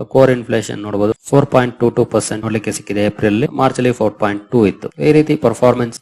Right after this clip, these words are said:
ನೋಡ್ಲಿಕ್ಕೆ ಸಿಕ್ಕಿದೆ ಇನ್ಫ್ಲೇಷನ್ ಅಲ್ಲಿ. ಖಂಡಿತ ಇದು ಮಾರ್ಕೆಟ್ ಗಂತೂ ಒಳ್ಳೆ ಸುದ್ದಿ. ಯಾಕೆಂತಂದ್ರೆ ಆರ್ ಬಿ ಐ ರೇಟ್ ಕಟ್ ಮಾಡ್ಲಿಕ್ಕೆ ಸೂಕ್ತ ವಾತಾವರಣವನ್ನ ನಿರ್ಮಿಸ್ತಾ ಇದೆ. ಇದು ನೋಡ್ಬೋದು, "India inflation eases further, giving ಆರ್ ಬಿ ಐ room for more rate cuts." ಮುಂದಿನ ದಿನಗಳಲ್ಲಿ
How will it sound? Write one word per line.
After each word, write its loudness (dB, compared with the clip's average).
ನೋಡ್ಲಿಕ್ಕೆ -2
ಸಿಕ್ಕಿದೆ -4
ಇನ್ಫ್ಲೇಷನ್ -4
ಅಲ್ಲಿ. -10
ಖಂಡಿತ -2
ಇದು 2
ಮಾರ್ಕೆಟ್ -2
ಗಂತೂ -2
ಒಳ್ಳೆ 4
ಸುದ್ದಿ. -8
ಯಾಕೆಂತಂದ್ರೆ -8
ಆರ್ 2
ಬಿ 2
ಐ 2
ರೇಟ್ 0
ಕಟ್ -10
ಮಾಡ್ಲಿಕ್ಕೆ -6
ಸೂಕ್ತ 2
ವಾತಾವರಣವನ್ನ 0
ನಿರ್ಮಿಸ್ತಾ -6
ಇದೆ. 0
ಇದು -10
ನೋಡ್ಬೋದು, 0
"India -2
inflation -4
eases -4
further, 0
giving 0
ಆರ್ 0
ಬಿ -2
ಐ 2
room -4
for -8
more -6
rate -4
cuts." -12
ಮುಂದಿನ -4
ದಿನಗಳಲ್ಲಿ -2